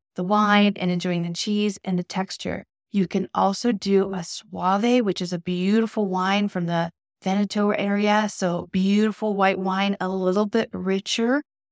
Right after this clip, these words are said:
than a Pinot Grigio, which you can also do here. Again, you want the cheese to speak. You're looking for that cheese to be center stage, and the wine is really there as a complementary flavor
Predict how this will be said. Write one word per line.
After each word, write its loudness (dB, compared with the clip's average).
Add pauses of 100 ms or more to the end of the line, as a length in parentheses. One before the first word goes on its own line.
than 0
a -4
Pinot -4
Grigio, 0
which -4
you -6
can -4
also -2
do 0
here. 0
Again, 0
you 0
want -4
the -6
cheese -4
to -6
speak. -8
You're 0
looking -2
for 0 (380)
that -6
cheese -2
to -8
be -4
center -4
stage, -2
and -6
the -2
wine -2
is -4
really -8
there 0 (300)
as -2
a -4
complementary -4
flavor -2